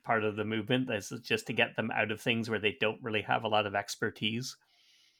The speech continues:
and just to keep them doing the things that they're, that they're trained to do. And, and I <laughs> don't, I think, like, looking after a sunfish is probably not something that, uh, comes up in basic,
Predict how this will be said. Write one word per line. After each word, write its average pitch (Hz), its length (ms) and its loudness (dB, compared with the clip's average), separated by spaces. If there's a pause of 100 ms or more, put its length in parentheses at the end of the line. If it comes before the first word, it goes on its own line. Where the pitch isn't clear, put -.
(480)
and 107 320 2
just 113 240 -6
to 131 60 -8
keep 127 240 -4
them 110 120 -6
doing 107 240 -2
the 101 80 -4
things 104 260 -6
that 107 220 -2
they're, 104 340 -2 (160)
that 110 200 -4
they're 107 120 -4
trained 107 360 -2
to - 80 -10
do. 110 260 0 (920)
And, 107 340 -4 (200)
and 107 180 0
I 110 60 6
<laughs> - 20 -4
don't, 131 140 0 (160)
I 170 120 8
think, - 380 0
like, 120 200 0
looking 117 280 0
after 131 320 2
a 113 80 4
sunfish 110 600 -2
is 110 200 -10 (680)
probably 110 640 0
not 104 340 2
something 101 460 -4
that, 101 240 0 (180)
uh, 104 200 -2
comes 107 280 0
up 107 220 0
in 90 140 -10
basic, 101 540 -8